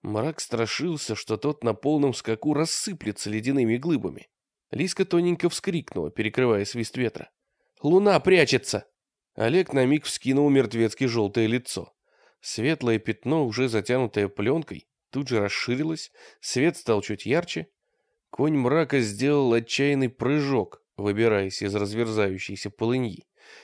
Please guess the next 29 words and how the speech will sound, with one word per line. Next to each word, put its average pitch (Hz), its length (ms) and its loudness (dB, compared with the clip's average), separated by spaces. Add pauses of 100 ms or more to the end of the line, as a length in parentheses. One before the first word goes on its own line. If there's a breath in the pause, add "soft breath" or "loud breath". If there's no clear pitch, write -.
(120)
и - 100 -4
понесся, 127 540 0
как 101 240 -4
заяц, 101 440 -8 (120)
обгоняя 98 580 -2
Олега. 95 360 -6 (520)
Губы 165 480 2
волхва 135 400 2
шевелились, - 760 -6 (200)
подновлял 101 540 2
слабеющее 104 680 0
заклятие. 101 640 -4 (460)
«Держи 170 460 2
лед!» 202 360 4 (300)
крикнул 107 400 2
сзади 101 300 0
Таргитай. 107 540 -2 (260)
«Я 180 100 4
ведь 202 160 2
плавать 180 340 6
не 180 100 4
умею, 185 420 4
и, 214 240 2
и 226 40 0
кони 220 280 4
тоже!» 143 400 4 (500)
Олег 160 380 -2
стиснул 135 500 -2
зубы, 101 440 -6